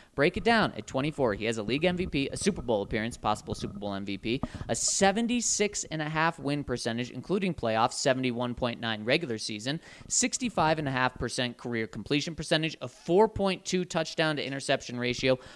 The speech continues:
a no-look pass, and a left-handed pass that makes Tua's throw look like a toddler's. R K and Mace, tell me how Mahomes doesn't project to be one, if not the greatest.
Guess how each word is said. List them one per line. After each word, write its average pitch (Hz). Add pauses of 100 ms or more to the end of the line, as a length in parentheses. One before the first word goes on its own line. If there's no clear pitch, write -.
a 135
no-look 220
pass, 180
and 151
a 123
left-handed 156
pass 131
that 117
makes 127
Tua's 151
throw 123
look 127
like 123
a 127
toddler's. 117 (320)
R 151
K 180
and 165
Mace, 120
tell 156
me 226
how 175
Mahomes 147 (220)
doesn't 190
project 131
to 127
be 127
one, 123
if 180
not 214
the 233
greatest. 247